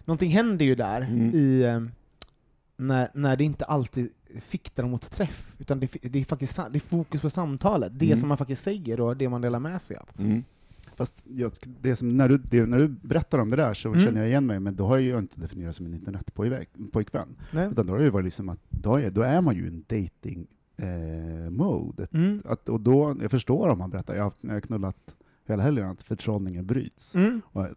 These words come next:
Speaker 3: om man är lite känslig, för att man, man, det finns ett skimmer och en förundran eller förväntan och såna här saker.
Speaker 1: Mm.
Speaker 3: Eh, för det finns väl någonstans i den där planen en, en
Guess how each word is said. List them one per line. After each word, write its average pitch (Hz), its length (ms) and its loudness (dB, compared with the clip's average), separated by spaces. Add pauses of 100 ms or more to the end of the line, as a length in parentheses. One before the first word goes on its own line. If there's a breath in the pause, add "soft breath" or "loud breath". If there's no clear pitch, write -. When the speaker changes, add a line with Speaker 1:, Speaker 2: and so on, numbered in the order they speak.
Speaker 3:
om 107 100 -8
man 92 120 -4
är 82 120 -8
lite 87 160 -14
känslig, 92 460 -6
för 98 100 -6
att 95 120 -6
man, 104 240 -2 (420 loud breath)
man, 107 160 -6
det 101 80 0
finns 104 220 0
ett 95 80 -8
skimmer 113 440 4
och 92 220 -2
en 113 80 -10
förundran 107 600 4
eller 98 140 -2
förväntan 104 580 -2
och 87 60 -10
såna 101 140 -8
här 95 60 -8
saker. - 400 -10
Speaker 1:
Mm. 202 280 2 (440 soft breath)
Speaker 3:
Eh, 104 500 0
för 139 120 0
det 135 160 6
finns 147 300 4
väl 131 100 4 (200)
någonstans 135 800 0 (640)
i 123 120 -4
den 110 100 2
där 95 120 0
planen 90 640 -2
en, 95 400 -8
en 98 140 -8